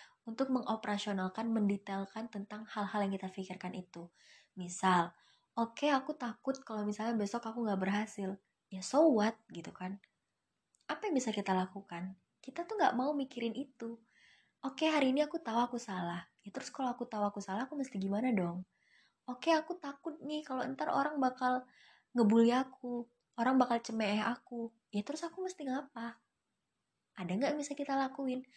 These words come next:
Nah, kadang kita tuh nggak mau memikirkan gimana ngelakuinnya, gimana mencegahnya, gimana mengatasinya, tapi kita hanya stuck di rasa penyesalan dan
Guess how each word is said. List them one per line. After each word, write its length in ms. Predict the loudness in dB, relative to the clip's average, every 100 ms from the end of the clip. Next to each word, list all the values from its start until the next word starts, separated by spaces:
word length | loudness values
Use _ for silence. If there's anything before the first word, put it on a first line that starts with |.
| -20 _
Nah, 80 | -10
kadang 320 | -2 0 0
kita 160 | 0 -2
tuh 160 | -2 2
nggak 240 | 2 2
mau 240 | 0 2
memikirkan 960 | 0 0 -2 -6 -12 -10 -6 -4 -4 -8 _ _ _ _ _ _ _ _ _ _ _ _ _ _
gimana 800 | -6 0 2 2 2 4 4 2 -2 -4
ngelakuinnya, 800 | -2 -2 -2 -2 2 2 4 4
gimana 480 | 2 2 2 2
mencegahnya, 880 | 2 2 0 -2 0 0 2 2 2
gimana 400 | 2 2 2 2
mengatasinya, 800 | 2 0 -2 -4 -6 -4 -2 -2 -6 -20 _
tapi 160 | -12 -6
kita 160 | -4 -2
hanya 240 | 0 -2
stuck 320 | -4 -8 -6
di 240 | 0 4 4
rasa 240 | 2 -4
penyesalan 720 | -8 -6 -6 -4 -2 0 2
dan 240 | 4 2